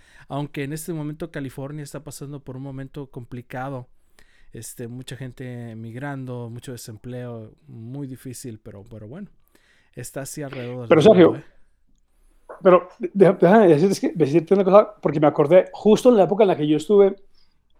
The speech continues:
Speaker 2: también había una crisis fuerte en California y un gran
Speaker 1: Mm.
Speaker 2: desempleo por el famoso tema de las punto com y todo lo demás. Bueno, que entre otras para mí fue una bendición porque,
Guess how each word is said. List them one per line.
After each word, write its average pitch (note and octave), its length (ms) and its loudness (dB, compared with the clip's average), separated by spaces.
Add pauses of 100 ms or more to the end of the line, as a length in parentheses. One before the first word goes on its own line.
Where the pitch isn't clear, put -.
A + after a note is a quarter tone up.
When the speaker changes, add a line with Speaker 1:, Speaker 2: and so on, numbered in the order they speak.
Speaker 2:
también E3 260 4
había F#3+ 200 8
una F#3+ 160 2
crisis F3+ 380 -2
fuerte D#3 600 2
en C3+ 80 -6
California C3+ 600 -4 (580)
y D3+ 100 6
un D#3 100 6
gran F3+ 180 6
Speaker 1:
Mm. - 20 6
Speaker 2:
desempleo D#3+ 800 4 (560)
por D3 380 6
el D3+ 380 0
famoso D3 400 -4
tema F3 320 4
de E3 60 0
las D3+ 260 -4
punto D3 340 -4
com E3+ 460 4
y E3 100 -2
todo F3 140 4
lo F3+ 60 8
demás. E3 320 6 (800)
Bueno, A3+ 240 4
que F3 80 6
entre D#3+ 180 6
otras E3 260 4
para E3+ 200 6
mí D#3+ 100 4
fue F3 100 4
una A3 120 8
bendición D#3 480 4
porque, E3 500 2